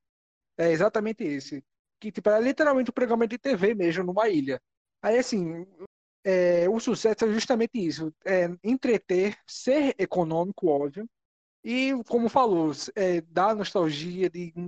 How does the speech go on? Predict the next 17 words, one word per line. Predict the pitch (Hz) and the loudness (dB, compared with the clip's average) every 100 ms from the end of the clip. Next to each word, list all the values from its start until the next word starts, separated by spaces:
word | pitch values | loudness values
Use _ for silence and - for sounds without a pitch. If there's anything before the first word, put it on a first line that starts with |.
| 180 _ | -12 _
jogar | - 196 175 175 | -4 -2 0 0
em | 190 | -2
grupo. | 151 147 156 - | -2 -2 -2 -2
Isso. | 160 139 - | -8 -8 -2
É | 185 | 2
acho, | 220 - - - | 2 0 -6 -10
justamente | 240 269 220 233 | -4 0 0 -2
isso | 190 226 - | -4 -6 -2
que | 202 | -2
a | |
gente | 185 | -2
falou | - 180 190 | -2 -2 -4
no | |
geral, | 190 190 165 180 | -6 -4 -4 -4
que | 196 | -2
é | 208 | -2
o | 240 | -4